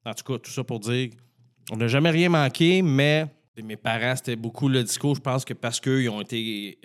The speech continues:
élevés un peu plus dans la pauvreté, qu'on a été élevé, ah ben ça, ça coûte cher, ça, tout,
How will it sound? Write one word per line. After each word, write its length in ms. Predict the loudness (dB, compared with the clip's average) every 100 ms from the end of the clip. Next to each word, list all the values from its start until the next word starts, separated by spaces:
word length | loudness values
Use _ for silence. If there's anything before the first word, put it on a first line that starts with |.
| -16
élevés 500 | -14 -8 -4 -2 -2
un 40 |
peu 120 | -6 -10
plus 300 | -6 -6 -6
dans 120 | -8
la 120 | -8
pauvreté, 840 | -6 -6 -6 -8 -6 -2 -2 -4 -12 _ _ _ _ _ _ _ _ _ _ _ _ _ _ _ _ _ -10
qu'on 220 | -8 -8
a 40 | -10
été 160 | -8
élevé, 260 | -8 -4 -4
ah 100 | -4
ben 140 | -6
ça, 160 | -4 -2
ça 120 | -2
coûte 160 | -2 -2
cher, 380 | 0 2 2 0
ça, 120 | -4
tout, 120 | -12